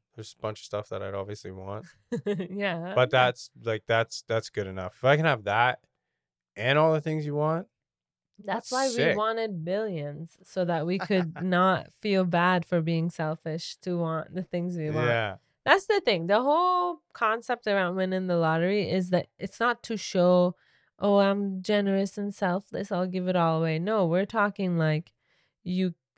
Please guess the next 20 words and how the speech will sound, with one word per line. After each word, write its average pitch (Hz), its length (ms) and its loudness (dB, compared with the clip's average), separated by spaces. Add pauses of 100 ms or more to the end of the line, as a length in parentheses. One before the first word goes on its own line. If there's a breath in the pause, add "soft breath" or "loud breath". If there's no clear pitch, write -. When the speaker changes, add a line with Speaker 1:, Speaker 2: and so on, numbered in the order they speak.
(120)
Speaker 2:
everything 202 600 0
you 165 140 0
want. 143 460 -8 (800)
Speaker 1:
There's 131 180 -2
no 170 180 4
way. 160 220 4 (140)
Speaker 2:
With 196 140 -2
Speaker 1:
You 208 60 4
know 277 60 4
Speaker 2:
no 220 220 10
Speaker 1:
what? 202 80 6
Speaker 2:
limit. 202 400 4 (380)
Speaker 1:
If, 220 400 4 (420)
if 196 300 4 (680)
it 135 100 0
was 131 200 0
gonna 139 220 0
change 127 600 -2 (380)
and 120 220 -6
make 127 260 -4